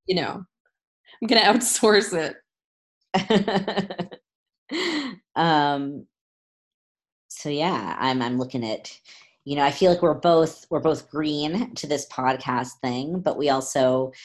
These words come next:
Speaker 1: you know, we want a chance to hang out and talk about a show that we like, and also to sort of share that with you and,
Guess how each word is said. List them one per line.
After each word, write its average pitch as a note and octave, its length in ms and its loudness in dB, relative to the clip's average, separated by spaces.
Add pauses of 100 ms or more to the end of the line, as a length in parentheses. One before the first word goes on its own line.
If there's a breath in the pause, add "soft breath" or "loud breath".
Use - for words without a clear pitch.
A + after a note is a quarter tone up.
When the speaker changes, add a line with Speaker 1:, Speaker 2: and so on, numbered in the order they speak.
(220 loud breath)
Speaker 1:
you G3 80 0
know, G3+ 60 4
we A3 80 4
want A3 200 4
a - 40 -4
chance G3 300 -2
to F#3+ 80 0
hang E3+ 320 0
out D3+ 540 2
and B2+ 300 -2
talk - 220 -6
about C#3 180 2
a C#3 60 0
show C3 320 0
that C3+ 120 0
we C3+ 180 -2
like, A#2+ 420 -2 (460 loud breath)
and D3+ 100 0
also C#3+ 460 0 (140)
to D#3+ 380 -2
sort F3 220 -6
of F3+ 80 -10
share G3 360 0
that F#3 440 0
with F#3+ 240 -8
you A#3+ 360 -8
and, C3+ 280 -14